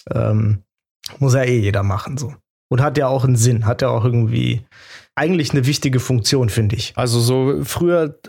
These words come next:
Speaker 2: äh, in den Zeiten, wo man, glaub ich, auch noch keine Kohle hatte, ähm, hat man sich da schnell über das Zahlen aufgeregt. Also bei mir war's ja auch so, dass ich schon relativ früh ausgezogen bin. Das heißt, ich hab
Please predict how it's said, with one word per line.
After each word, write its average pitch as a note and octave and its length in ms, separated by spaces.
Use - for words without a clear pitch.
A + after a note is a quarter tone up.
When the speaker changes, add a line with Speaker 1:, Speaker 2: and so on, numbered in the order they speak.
Speaker 2:
äh, C3+ 400
in C3 80
den C3 220
Zeiten, C#3+ 300
wo B2+ 80
man, B2+ 160
glaub B2+ 120
ich, A#2+ 80
auch B2+ 80
noch A#2+ 120
keine B2 200
Kohle C3+ 340
hatte, C#3+ 480
ähm, A#2 500
hat A#2 240
man A#2 100
sich A2+ 160
da A#2 100
schnell B2 320
über B2 200
das A#2 180
Zahlen A#2+ 320
aufgeregt. A#2+ 640
Also G#2+ 200
bei G#2+ 120
mir A2 160
war's A2+ 180
ja A#2 60
auch A2+ 140
so, - 120
dass G#2+ 180
ich A2 120
schon G#2+ 160
relativ A2 480
früh - 180
ausgezogen C3 720
bin. C#3 220
Das A#2 180
heißt, A2 200
ich A#2 120
hab A2 160